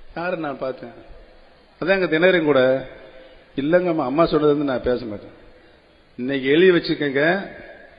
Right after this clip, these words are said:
நான் உயிரோடு இருக்கும் வரை என் வீட்டிற்குள் அவனை நுழைய விட மாட்டேன்" என்று இதய தெய்வம் டாக்டர் புரட்சி தலைவி அம்மா அவர்கள் சொன்னார்கள். அப்ப எந்த அளவுக்கு வந்து மாண்புமிகு அம்மா அவர்களுடைய அடிமனதில் ஆழமாக செய்த துரோகம்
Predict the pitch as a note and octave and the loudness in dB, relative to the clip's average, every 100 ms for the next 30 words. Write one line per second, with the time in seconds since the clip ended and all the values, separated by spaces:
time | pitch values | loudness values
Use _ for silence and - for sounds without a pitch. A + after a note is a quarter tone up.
0 | _ _ _ _ - A#2+ B2+ B2+ B2+ D#3 | _ _ _ _ -6 -4 -2 -2 0 2
1 | E3 F3 F3+ F3+ D3 D3+ D3 D3 C#3+ D3+ | 4 6 6 4 0 -2 -2 0 2 2
2 | C#3 C3 B2+ D#3+ D#3+ C#3+ D3 C#3 C3 C3 | 0 -4 0 0 0 -2 -2 0 0 -2
3 | C3 B2 D3 F#3+ F3+ F3 F3 F3 F3+ F3 | -2 0 2 4 4 2 2 2 2 2
4 | F3 F3 - - - - A#3 C4 B3 C#4 | 2 0 0 -8 0 2 4 2 4 2
5 | B3+ B3 B3 A#3 B3+ C#4+ D4 C#4 C4+ C4 | 2 0 0 4 4 4 2 4 4 4
6 | A#3 C#4 C#4 C4+ C4 A#3 A#3 A3 F#3 B2+ | 4 4 6 4 2 2 2 2 -2 -6
7 | - - - - - - - - - - | -12 -16 -18 -18 -18 -20 -20 -20 -20 -20
8 | - - - - - F#3+ A3 G3+ A#3+ D4 | -20 -20 -20 -20 -4 2 4 6 4 4
9 | D4+ D#4 D#4+ D#4 D4 C#4 D4 B3 A#3+ A#3+ | 4 4 2 2 2 4 4 4 2 4
10 | C4+ B3+ A3+ B3+ B3 A#3+ A3+ G#3+ G#3 G3+ | 4 2 2 4 6 6 4 4 6 6
11 | F#3+ F3 - - C3 G3+ A3 F#3 F#3 F#3 | 6 2 -4 -2 2 4 4 4 6 6
12 | D3+ F3 G#3 F#3 F3 D#3 E3 G3 G3 E3+ | 4 4 4 4 2 2 2 2 4 4
13 | F3 C3+ F#3 B3+ B3+ A3+ B2 | 4 2 4 4 4 0 -4